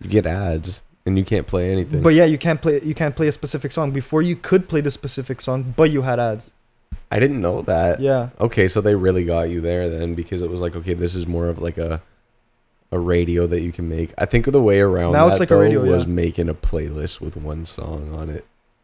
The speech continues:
Speaker 2: You could do that, and then, like,
Speaker 1: I
Speaker 2: you could just
Speaker 1: believe
Speaker 2: play the
Speaker 1: so.
Speaker 2: song?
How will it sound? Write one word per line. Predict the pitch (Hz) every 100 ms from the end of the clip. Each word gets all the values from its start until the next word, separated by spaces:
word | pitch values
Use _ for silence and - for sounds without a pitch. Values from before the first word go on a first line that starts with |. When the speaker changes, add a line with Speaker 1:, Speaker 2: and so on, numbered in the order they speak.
| _ _ _ _ _
Speaker 2:
You | 160
could | 170 175
do | 143
that, | 190 214
and | 156 147
then, | 147
like, | 147
Speaker 1:
I |
Speaker 2:
you | 82
could | 78
just | 82
Speaker 1:
believe | 82
Speaker 2:
play | 151
the | 85
Speaker 1:
so. | 82
Speaker 2:
song? | 135 180